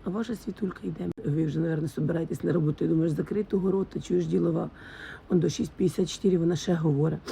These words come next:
Вже і Леся мені дзвонила, каже: «Щас я наберу, подожди, дві секунди, Лесь. З тобою буду говорити, і з усіма буду говорити». Ну, а що робити?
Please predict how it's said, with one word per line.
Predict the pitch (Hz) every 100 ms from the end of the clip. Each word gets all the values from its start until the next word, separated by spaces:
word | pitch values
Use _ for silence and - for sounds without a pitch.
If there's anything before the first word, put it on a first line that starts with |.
| - - -
Вже | 170
і |
Леся | 180 202 -
мені | 175 165
дзвонила, | 147 151 147
каже: | - 170
«Щас | - 262 254
я |
наберу, | 220 170 170
подожди, | 156 170 170 180
дві | 156 226
секунди, | - - 190 170 156
Лесь. | 262 - - - - -
З |
тобою | - 185 240 277
буду | 190 190
говорити, | 190 190 - 180
і |
з |
усіма | 156 - 175
буду | 170 160
говорити». | 147 151 156 -
Ну, | 170
а |
що | 320 302
робити? | 254 180 175 -